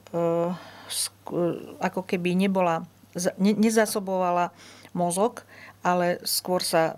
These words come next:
e, zhromaždí v dolnej polovici tela, že je tam porušená autoregulácia. Toto je asi o-, väčšina týchto kolapsov, ktoré poznáme, sú vlastne pod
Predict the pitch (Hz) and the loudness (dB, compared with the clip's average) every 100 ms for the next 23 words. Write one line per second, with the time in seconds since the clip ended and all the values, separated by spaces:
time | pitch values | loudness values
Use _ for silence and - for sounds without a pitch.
0 | - 180 165 165 165 175 156 - - - | -8 -4 0 0 0 -4 -8 -14 -14 -6
1 | 185 185 180 185 180 170 165 175 185 175 | -2 0 2 2 0 -2 0 0 2 0
2 | 170 175 175 180 - 160 185 180 175 175 | 0 0 0 -2 -4 -2 0 2 2 0
3 | 170 165 165 170 175 180 170 160 170 170 | 0 0 0 0 0 0 2 0 0 0
4 | 160 170 175 170 160 - 147 156 - - | 0 0 0 0 0 -2 -2 -4 -8 -16
5 | - - 214 214 214 196 - - _ _ | -16 -2 0 4 4 4 -2 -12 _ _
6 | _ 196 196 202 208 - - - 202 202 | _ -2 2 2 2 -2 -14 -8 2 4
7 | 262 - 214 175 175 196 - 175 190 180 | 4 2 0 0 -4 -8 -6 -2 0 0
8 | - - 180 175 180 - 190 175 180 175 | 0 2 2 2 -4 -2 0 0 -2 0
9 | 180 175 170 - - - 180 170 165 165 | 0 0 -2 -2 -2 -2 -2 2 2 2
10 | - 180 165 | -2 -2 -2